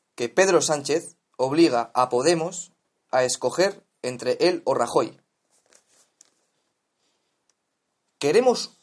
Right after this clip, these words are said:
un cambio de gobierno basado en el acuerdo, sí o no?",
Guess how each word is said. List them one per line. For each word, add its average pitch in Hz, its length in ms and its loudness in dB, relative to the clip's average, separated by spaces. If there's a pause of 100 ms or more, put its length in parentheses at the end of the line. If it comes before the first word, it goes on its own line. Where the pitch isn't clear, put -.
un 208 280 -2
cambio 170 300 2
de 143 100 0
gobierno 139 680 0
basado 147 460 2
en 139 80 -4
el 131 120 0
acuerdo, 208 600 2 (220)
sí - 480 -4
o 151 120 0
no?", 151 280 -2